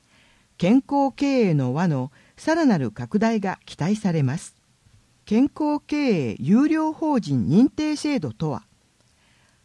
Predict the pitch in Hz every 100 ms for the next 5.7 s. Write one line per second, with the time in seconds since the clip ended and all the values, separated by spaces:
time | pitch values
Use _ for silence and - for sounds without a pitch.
0 | _ _ _ _ - 294 330 285 185 127
1 | - 165 240 - 294 277 185 202 - 262
2 | 233 214 208 - 147 175 - 277 269 254
3 | 233 226 226 156 110 - _ _ _ -
4 | 339 - 254 139 120 180 262 247 220 190
5 | 190 - - 214 349 320 311